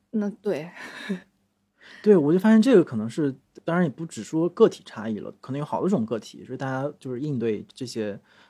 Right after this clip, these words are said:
Speaker 2: 呃，情绪啊，或者是周遭世界的变化。
Speaker 1: 嗯。
Speaker 2: 然后因为你前面说到，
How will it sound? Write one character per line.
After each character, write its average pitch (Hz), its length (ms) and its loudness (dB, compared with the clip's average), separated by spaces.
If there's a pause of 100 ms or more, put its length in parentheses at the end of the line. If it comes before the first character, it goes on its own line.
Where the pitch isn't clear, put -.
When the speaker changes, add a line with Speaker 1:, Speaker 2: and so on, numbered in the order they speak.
Speaker 2:
呃， - 140 -12
情 104 240 -10
绪 131 160 -6
啊， 110 120 -2
或 117 140 -10
者 101 80 -6
是 - 140 -16
周 135 120 -8
遭 127 380 -6
世 - 260 -8
界 123 220 -2
的 101 80 -4
变 113 240 -2
化。 - 320 -18
Speaker 1:
嗯。 202 340 0
Speaker 2:
然 151 120 -6
后 190 80 4
因 208 40 6
为 226 60 8
你 156 100 4
前 117 160 -6
面 160 160 -2
说 170 160 -2
到， 139 240 0